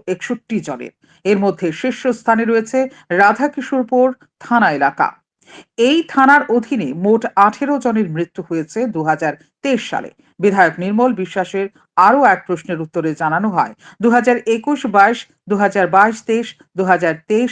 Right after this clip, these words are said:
চব্বিশ অর্থ বছরে হেলমেট এবং যানবাহনের প্রয়োজনীয় নথিপত্র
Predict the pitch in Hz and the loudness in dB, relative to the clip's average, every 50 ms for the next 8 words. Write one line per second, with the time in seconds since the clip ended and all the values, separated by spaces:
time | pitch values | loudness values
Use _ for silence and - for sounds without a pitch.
0 | - - - 214 185 - 208 196 - 202 175 175 - - 196 175 175 165 - - | -6 -6 -6 -6 -4 -4 -6 -6 -2 -2 -2 -2 -2 -4 -4 -2 -2 -2 -2 -4
1 | 214 233 262 262 - _ _ _ - 220 240 247 277 277 294 294 311 247 240 190 | -4 -4 -4 -4 -6 _ _ _ -2 0 2 2 2 2 0 0 0 -2 -2 0
2 | 175 175 170 165 160 180 175 180 202 190 208 190 190 190 185 180 160 _ 175 185 | 2 2 0 0 0 0 2 2 2 0 -4 -4 -4 -6 -6 -6 -6 _ -4 -4
3 | 202 220 220 226 226 214 226 220 170 170 180 - 196 - 175 160 160 - | -4 -4 -4 -6 -6 -4 -4 -4 -4 -6 -8 -10 -10 -8 -8 -8 -8 -8